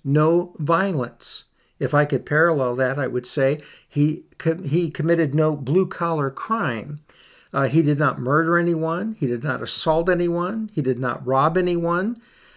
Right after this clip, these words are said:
Um, and then also you'll notice that he was not guilty of any white-collar crime. That's the end of verse nine where it says, "Neither was any deceit f-, in his mouth." The idea of deceit in his mouth is the idea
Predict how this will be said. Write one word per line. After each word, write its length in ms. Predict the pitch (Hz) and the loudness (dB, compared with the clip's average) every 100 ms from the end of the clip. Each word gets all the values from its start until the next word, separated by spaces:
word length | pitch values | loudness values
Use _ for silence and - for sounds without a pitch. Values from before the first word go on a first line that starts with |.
| _ | _
Um, 440 | - 139 131 131 139 | 0 2 2 0 -2
and 200 | 160 160 | 0 2
then 140 | 180 170 | 2 0
also 520 | 165 226 247 208 160 | 0 0 0 0 2
you'll 220 | 139 131 | 2 0
notice 600 | 127 123 127 165 160 - _ _ _ - | 0 0 0 -2 -4 -12 _ _ _ 0
that 200 | 151 143 | 2 4
he 120 | 151 | 2
was 220 | 143 143 | 2 2
not 240 | 156 151 139 | 0 -2 0
guilty 360 | 160 160 175 | 0 0 0
of 120 | 165 180 | 0 0
any 160 | 180 | -2
white-collar 600 | 175 208 262 - 156 113 | 0 0 -2 -4 -4 -4
crime. 560 | 110 - 120 110 107 123 _ | -6 -6 -6 -8 -12 -16 _
That's 280 | 139 160 - | -2 0 -2
the 160 | - 151 | -2 -2
end 180 | 190 220 | 0 0
of 100 | 147 | 0
verse 280 | 127 - | -4 -4
nine 300 | 135 123 131 | -4 -4 -4
where 140 | 127 131 | -2 -2
it 120 | 127 | -2
says, 500 | - 131 143 190 - - - _ _ - | -2 0 0 -2 -4 -10 -20 _ _ -4
"Neither 580 | 139 156 175 190 220 - | 2 4 4 2 0 -2
was 220 | 156 139 | -2 0
any 280 | 151 151 151 | 0 0 -2
deceit 720 | 147 151 - 240 240 170 - - _ _ _ _ _ | -2 -2 0 0 -2 -4 -8 -20 _ _ _ _ _
f-, 160 | 160 - | -8 0
in 160 | 151 143 | 2 4
his 220 | 156 151 | 4 2
mouth." 520 | 180 180 104 - - _ _ _ _ | 0 -2 -6 -12 -20 _ _ _ _
The 120 | 131 | 2
idea 320 | 131 139 151 | 4 4 4
of 100 | 143 | 2
deceit 460 | 127 123 - 180 175 | 0 -2 -2 -2 -2
in 100 | 135 | -4
his 180 | 127 143 | -2 0
mouth 360 | 160 220 214 | 0 0 -2
is 120 | 139 120 | -4 -2
the 120 | 131 | -2
idea 420 | 127 131 127 | -2 -2 -2